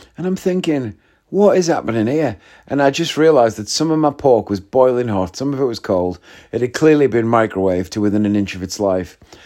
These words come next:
And so I wasn't happy, so I left it. And then Sarah's potato was cold. My chips looked like they'd been cooked about twelve times. But Joshua was well happy with his eggs royale.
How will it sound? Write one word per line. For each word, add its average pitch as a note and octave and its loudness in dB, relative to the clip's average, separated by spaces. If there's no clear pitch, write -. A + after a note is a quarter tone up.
And A2+ -6
so C3 4
I G2+ 0
wasn't A#2+ 2
happy, G2 -6
so B2 0
I A#2+ 4
left G#2 -2
it. - -10
And A#2 -6
then A#2+ 2
Sarah's D3 2
potato C#3 0
was F#2 -4
cold. F2+ -4
My D3 2
chips C3+ -2
looked A#2+ -2
like G#2+ 0
they'd G#2+ -4
been A2+ -4
cooked A#2+ -6
about G#2 0
twelve G2+ 0
times. G2+ -6
But B2+ -4
Joshua A#2+ 2
was A2 -2
well A#2 4
happy G2+ -2
with F2+ -2
his F#2 -4
eggs F2 -4
royale. F#2 -2